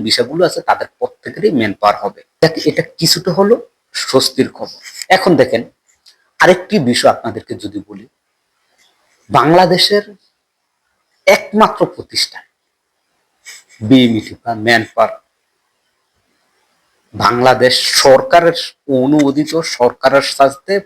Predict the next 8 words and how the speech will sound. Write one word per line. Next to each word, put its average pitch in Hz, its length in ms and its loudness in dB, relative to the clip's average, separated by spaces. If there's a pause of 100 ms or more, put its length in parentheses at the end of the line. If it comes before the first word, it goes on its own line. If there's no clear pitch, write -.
প্রবাসীদের 113 680 -2
স্বার্থে - 360 -4 (160)
শুধুমাত্র 135 440 -4
এই 139 260 4
একটা - 220 -2 (180)
সংস্থায় 143 540 0 (560)
যারা 113 180 2
প্রবাসীদের 104 540 -2